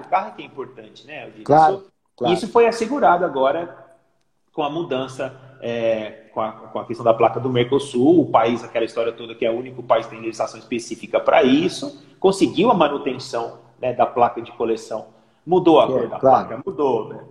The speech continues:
Speaker 1: Ficou menos charmosa? Talvez, né? Mas os direitos estão ali assegurados, né?
Speaker 2: É, isso é que importa. Você ter o veículo de coleção configurado na identidade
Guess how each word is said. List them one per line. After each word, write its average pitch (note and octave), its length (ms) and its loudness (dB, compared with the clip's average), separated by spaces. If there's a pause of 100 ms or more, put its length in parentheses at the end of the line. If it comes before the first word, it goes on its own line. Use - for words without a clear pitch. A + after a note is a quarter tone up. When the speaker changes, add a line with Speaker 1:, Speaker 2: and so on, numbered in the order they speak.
(140)
Speaker 1:
Ficou - 520 -4
menos C3+ 440 -6
charmosa? B2 640 0 (300)
Talvez, F3 760 -6
né? D3 300 -12 (460)
Mas A#2+ 400 -2
os C#3 100 -8
direitos D#3 360 2
estão F#3 140 -2
ali E3+ 160 0
assegurados, D3+ 800 -4
né? A#2+ 180 -12 (480)
Speaker 2:
É, C3 280 0
isso E3 200 0
é A#3 60 0
que A#3 80 -6
importa. D3 480 0 (140)
Você C3 260 -4
ter C#3+ 320 2 (200)
o C3+ 140 -4
veículo C#3+ 480 -2
de C3+ 120 -10
coleção C3+ 800 -4
configurado A#2+ 840 -6
na A#2 140 -8
identidade A#2+ 840 -8